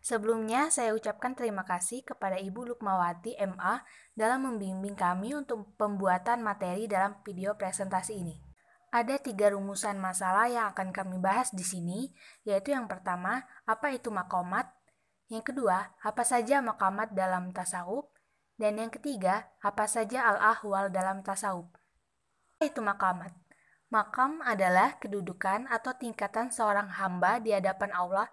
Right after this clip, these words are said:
yang diperoleh melalui serangkaian pengabdian atau ibadah, kesungguhan melawan naf-, hawa nafsu,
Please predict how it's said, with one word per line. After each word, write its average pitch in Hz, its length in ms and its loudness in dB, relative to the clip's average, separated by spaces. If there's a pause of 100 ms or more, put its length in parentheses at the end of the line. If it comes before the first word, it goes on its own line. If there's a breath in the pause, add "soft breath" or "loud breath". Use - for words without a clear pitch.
(300 loud breath)
yang 240 200 0
diperoleh 226 440 6
melalui 214 400 2
serangkaian 214 720 0
pengabdian 185 760 -4
atau 233 280 2
ibadah, 180 520 0 (320 soft breath)
kesungguhan 247 600 2
melawan 196 320 2
naf-, 175 320 -6
hawa 226 240 4
nafsu, 202 560 -4